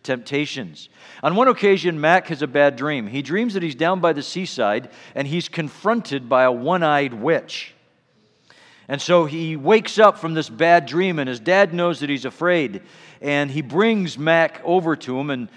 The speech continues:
puts him up on his knee, and he asks Mac why he is frightened. And so Mac recites the vision of the one-eyed witch. And then Mac's dad asks him, "Mac, how does Christ execute the office of a king?"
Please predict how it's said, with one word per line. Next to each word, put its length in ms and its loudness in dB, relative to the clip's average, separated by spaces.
puts 240 -2
him 120 0
up 180 2
on 140 2
his 180 -8
knee, 240 -2
and 80 -4
he 80 -4
asks 480 0
Mac 380 -2
why 300 2
he 280 -4
is 340 -4
frightened. 680 -2
And 120 -20
so 120 -10
Mac 440 -4
recites 560 -4
the 80 -8
vision 400 -4
of 100 -10
the 80 -6
one-eyed 460 -4
witch. 320 -6
And 100 -8
then 180 -4
Mac's 400 -2
dad 460 2
asks 460 -4
him, 200 -6
"Mac, 460 -2
how 80 0
does 180 -2
Christ 640 0
execute 560 -8
the 140 -4
office 560 -2
of 140 -12
a 40 -12
king?" 400 -8